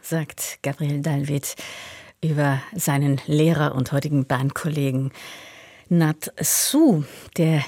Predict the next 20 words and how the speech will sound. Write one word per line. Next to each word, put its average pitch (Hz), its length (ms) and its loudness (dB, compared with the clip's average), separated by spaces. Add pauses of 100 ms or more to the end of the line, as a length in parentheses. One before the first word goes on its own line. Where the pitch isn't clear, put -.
jetzt - 380 -2 (260)
seinen 131 220 -4
sechzigsten 156 500 0
Geburtstag 185 680 2
feiert 247 520 0
und - 240 0
den 208 260 6
wir 202 220 4
noch 175 160 0
ein 156 100 -2
bisschen - 240 -2
ausführlicher - 680 -2
ehren. 202 380 0 (640)
Mehr 156 100 0
Musik 160 300 0
von 220 240 4
ihm 233 200 6 (300)
gibt's - 300 -2
nämlich 156 280 2
kommenden 147 420 0